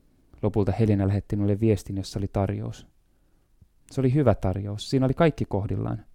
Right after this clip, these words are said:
Mutta oli jo monella tapaa liian myöhäistä.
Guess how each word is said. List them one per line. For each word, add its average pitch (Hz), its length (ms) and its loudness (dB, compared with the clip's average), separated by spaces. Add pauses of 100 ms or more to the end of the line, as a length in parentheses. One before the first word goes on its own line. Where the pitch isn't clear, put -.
(920)
Mutta 120 260 0
oli 117 100 6
jo 117 60 6
monella 113 300 4
tapaa 92 300 -2
liian 95 160 0
myöhäistä. 95 540 -4